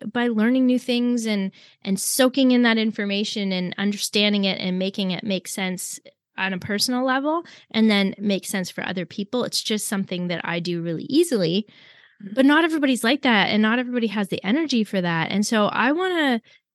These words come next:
Speaker 1: bring that to people so that they don't have to sit there and struggle and wonder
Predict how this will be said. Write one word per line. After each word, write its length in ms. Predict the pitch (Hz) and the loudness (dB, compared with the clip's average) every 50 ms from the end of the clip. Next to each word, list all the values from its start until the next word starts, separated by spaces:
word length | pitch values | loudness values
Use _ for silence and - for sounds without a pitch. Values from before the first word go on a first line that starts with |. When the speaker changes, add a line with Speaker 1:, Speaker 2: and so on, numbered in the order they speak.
| _ _ _ _ _ _ | _ _ _ _ _ _
Speaker 1:
bring 360 | - 220 233 254 285 302 294 269 | -4 0 0 2 2 2 2 2
that 300 | 247 226 208 - _ - | 2 2 0 -2 _ -6
to 200 | - - 302 349 | -2 0 0 0
people 760 | 349 - 285 247 208 - 180 165 170 175 180 190 220 285 302 _ _ _ _ _ _ _ | 2 2 0 0 0 -2 -4 -2 0 2 2 2 2 0 -2 _ _ _ _ _ _ _
so 160 | - - 262 | -4 -2 0
that 180 | 254 262 262 | 0 0 2
they 100 | 262 240 | 2 2
don't 220 | 220 233 247 285 294 | 2 2 0 -2 -6
have 340 | 262 247 262 277 302 294 - | -6 -4 -4 -4 -4 -6 -4
to 140 | - 254 | -4 -4
sit 180 | - - 233 202 | -4 -4 -8 -6
there 160 | - 208 196 | -2 -2 0
and 100 | 190 196 | 0 -2
struggle 380 | - - - 240 247 214 185 170 | -2 -2 -2 -2 -2 0 -2 -2
and 220 | - 196 196 202 | 0 0 0 0
wonder 380 | 208 240 254 240 214 196 180 | 2 2 0 0 0 0 -2